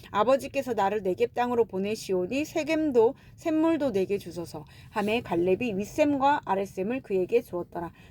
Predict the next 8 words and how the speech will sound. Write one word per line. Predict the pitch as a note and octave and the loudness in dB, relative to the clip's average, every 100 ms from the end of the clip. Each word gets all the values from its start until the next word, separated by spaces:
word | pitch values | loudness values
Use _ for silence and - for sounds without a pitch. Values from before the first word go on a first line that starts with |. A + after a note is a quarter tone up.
| - | -6
유다 | A3 C#4+ | 4 6
자손의 | C4+ C4 C#4+ C#4+ | 6 0 0 0
지파가 | B3 - A3+ B3 | -4 -2 0 0
그들의 | - G3 B3 A#3+ | -2 -4 0 0
가족대로 | G#3+ G3+ A#3 B3+ A#3+ A3+ | 0 0 0 2 4 4
받은 | G3 G#3+ | 2 0
기업은 | G3 F#3+ F#3 G#3+ - | -2 2 2 0 -2
이러하니라. | F#3 F#3+ F#3 F3+ F3 | 0 0 0 -2 -6